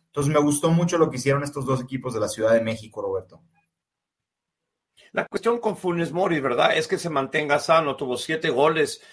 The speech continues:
Speaker 2: eh, en el inicio del año futbolístico, el año pasado, pero las lesiones realmente,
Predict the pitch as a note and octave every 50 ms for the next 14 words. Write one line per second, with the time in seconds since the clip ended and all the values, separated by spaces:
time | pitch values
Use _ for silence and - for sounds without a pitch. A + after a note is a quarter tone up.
0 | - - _ - A#2+ A#2 A#2 A#2 A#2 A2+ B2 C3 B2+ B2+ B2+ B2 B2+ B2+ C3 C#3
1 | C#3+ - E3+ C#3 C#3 C3+ C3+ C#3+ D#3 D#3 D3 - C3+ B2+ A2+ B2 B2 A#2 C3+ -
2 | - E3+ - D#3 C3 B2 C3 C#3+ D3 C#3+ - A#2+ - - B2+ B2 B2+ C#3+ E3+ G3+
3 | - - _ _ - - _ - C#3 C3+ B2+ C3 C3 B2 B2 A#2+ G#2 A#2 A#2 A2+
4 | - C3+ C#3+ E3 F#3 F3+ C3+ C#3 C#3 D3+ D3 C#3 C#3 C#3 C#3 - E3 E3+ F3 F3+
5 | - -